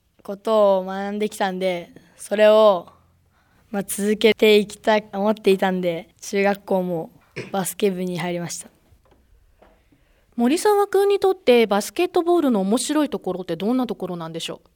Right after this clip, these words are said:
Speaker 1: 相手を抜いてシュートを決めるところです。
Speaker 2: うん。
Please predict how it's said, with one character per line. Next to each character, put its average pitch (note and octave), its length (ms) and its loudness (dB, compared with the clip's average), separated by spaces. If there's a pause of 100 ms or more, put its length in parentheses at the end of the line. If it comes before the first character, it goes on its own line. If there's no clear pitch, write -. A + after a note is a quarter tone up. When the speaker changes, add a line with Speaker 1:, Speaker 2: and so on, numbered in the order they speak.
(1040)
Speaker 1:
相 G#3+ 220 2
手 A3 220 6
を F#3 420 2
抜 G3 160 -6
い G3+ 120 -4
て G3+ 440 0 (1040)
シ A3 240 2
ュ - 0 -
ー G3+ 60 2
ト F#3+ 180 2
を F3 40 0
決 F3+ 200 -6
め F#3 120 4
る F3+ 100 2
と F3+ 120 -6
こ F3+ 80 0
ろ E3+ 80 -2
で - 160 -10
す。 - 240 -12
Speaker 2:
う B3 40 -8
ん。 A3+ 340 -14